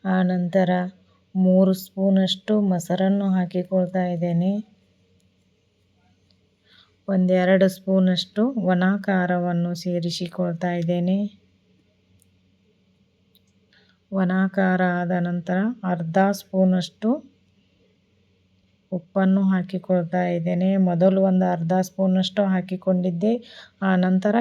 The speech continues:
ಈಗ ಅರ್ಧ ಸ್ಪೂನಷ್ಟು ಹಾಕಿಕೊಳ್ತಾ ಇದ್ದೇನೆ. ಅರ್ಧ ಸ್ಪೂನಷ್ಟು ಮಸಾಲೆ, ನಾನು ಒಂದು ಅರ್ಧ ಸ್ಪೂನಷ್ಟು ಅರಿಶಿಣವನ್ನು ಹಾಕಿಕೊಳ್ತಾ ಇದ್ದೇನೆ.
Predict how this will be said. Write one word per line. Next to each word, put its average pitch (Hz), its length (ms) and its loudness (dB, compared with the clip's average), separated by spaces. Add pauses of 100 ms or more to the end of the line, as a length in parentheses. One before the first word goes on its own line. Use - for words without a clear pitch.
ಈಗ 185 260 0 (120)
ಅರ್ಧ 175 280 -2
ಸ್ಪೂನಷ್ಟು 185 720 -2
ಹಾಕಿಕೊಳ್ತಾ 185 800 -4
ಇದ್ದೇನೆ. 175 420 -4 (580)
ಅರ್ಧ 180 300 0 (100)
ಸ್ಪೂನಷ್ಟು 190 760 0
ಮಸಾಲೆ, 185 600 -2 (540)
ನಾನು 190 360 2 (2500)
ಒಂದು 185 280 0 (100)
ಅರ್ಧ 165 240 -4 (120)
ಸ್ಪೂನಷ್ಟು 190 800 -2 (400)
ಅರಿಶಿಣವನ್ನು 185 880 0
ಹಾಕಿಕೊಳ್ತಾ 185 800 -2
ಇದ್ದೇನೆ. 180 400 -2